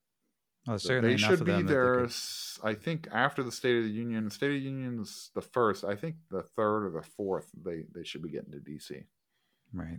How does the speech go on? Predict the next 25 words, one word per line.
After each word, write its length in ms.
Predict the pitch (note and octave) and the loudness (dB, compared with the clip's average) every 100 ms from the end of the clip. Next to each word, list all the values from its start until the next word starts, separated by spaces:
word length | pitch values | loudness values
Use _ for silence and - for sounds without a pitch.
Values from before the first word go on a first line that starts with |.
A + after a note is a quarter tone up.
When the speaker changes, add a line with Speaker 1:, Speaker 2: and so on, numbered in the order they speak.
| - | -4
Speaker 1:
And 140 | A2+ | 0
they 60 | A2 | 0
put 180 | - C3 | 2 0
up 120 | B2 | 0
the 100 | A#2+ | 0
wall 260 | G#2+ C3+ F2 | 0 0 -2
again 380 | F2 F2 F2+ F2+ | -2 -4 -6 -8
for 160 | - | -8
the 80 | F#2+ | -8
State 240 | - G#2 | -6 -4
of 60 | F#2+ | -4
the 80 | G2 | -6
Union. 380 | F#2+ G2 G2 G2 _ _ _ - B2+ | -6 -6 -8 -14 _ _ _ 0 8
Speaker 2:
Oh, 140 | C3+ | 10
the 80 | A2 | 8
f-, 140 | - - | 0 -4
uh, 100 | A2 | -2
the, 220 | A#2+ A#2 G#2+ | 4 6 6
the 100 | A#2 | 6
wall's 380 | A#2 C3+ C3+ | 8 8 6
back? 340 | - C#3 D#3 C3+ | 2 2 2 2
Those 180 | F#3 G#3 | 2 2
don't 220 | G2 C#2+ | 0 0
work. 320 | D2+ E2 - _ _ _ _ _ _ _ _ _ - | -4 -6 -10 _ _ _ _ _ _ _ _ _ 0
Speaker 1:
Well, 380 | D#3+ G#2+ F2 | 2 2 0